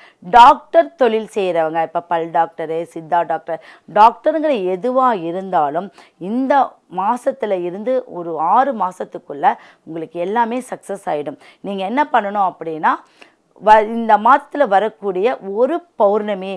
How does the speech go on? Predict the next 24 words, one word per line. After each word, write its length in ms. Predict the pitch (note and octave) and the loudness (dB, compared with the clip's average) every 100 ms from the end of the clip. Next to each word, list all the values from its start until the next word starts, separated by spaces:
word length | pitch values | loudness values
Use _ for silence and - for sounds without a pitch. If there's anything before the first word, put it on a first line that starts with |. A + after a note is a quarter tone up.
| E3 | -8
எடுத்துக்கிட்டு 600 | D#3 F#3 D3+ C#3+ G3+ C#4 _ _ _ | -10 -12 -12 -10 -10 -12 _ _ _
ஒரு 220 | A3 E4 | 0 2
வருஷத்துக்கு 540 | E4 E4+ D4+ D#4 C4 A3 | 0 0 -4 -6 -4 0
ஒரு 220 | B3+ C#4+ | 0 2
தடவை 260 | C#4+ D4 | 2 4
போதும் 360 | C#4 F3 D#3 C#3+ _ _ D#3 | 2 -2 -6 -8 _ _ -8
கிரிவலம் 520 | A3+ D4 D4+ B3+ G#3+ | -4 0 2 0 0
போயிட்டு 300 | E3+ E3 D#3+ | -6 -6 -6
வாங்க. 320 | D3 D3 C#3+ - - | -6 -6 -8 -14 -18
இந்த 160 | G3 A#3 | 0 0
கிரிவலம் 540 | G#3+ D#4+ F4+ D#4+ C4+ - | 0 0 4 4 2 0
போகிறதுனால 640 | A3 G#3+ G3 G3 F#3 A3+ | 0 0 -4 -2 0 0
நம்ம 300 | G#3 F3 E3 D#3+ | -2 -6 -4 -4
உடம்புல 400 | G3 A#3+ A#3 G3 | -4 -4 -4 -4
இருக்கக்கூடிய 720 | E3 F3 - - D#3+ D3+ E3 | -6 -12 -12 -14 -12 -8 -10
செல்கள் 580 | D#3+ - A3 B3 C4 B3 | -8 -4 -2 0 -2 -2
நல்லா 540 | F3 D#3+ F#3+ B3 - - | -4 -4 0 0 0 -8
ஆக்டிவேட் 580 | F3 - G3 F3+ - E3 | -8 -8 -8 -8 -8 -8
ஆயிடும். 300 | C3+ D3 D#3+ - - - _ | -8 -8 -10 -14 -20 -20 _
ஏன்னா 360 | G#3+ A#3+ D4 C4 - _ _ _ _ | 0 4 4 2 -14 _ _ _ _
கண்ணிக்கே 560 | B3+ C4 D#4 E4+ E4 D#4+ | 4 4 4 -2 -2 0
பார்த்தீங்கன்னா 460 | - - A3 A#3+ | 2 0 0 -2
நரம்பு 460 | A#3 G3 G#3+ C4+ D4 C4+ | 0 2 4 2 -2 -4
ச-, 220 | A3+ | -4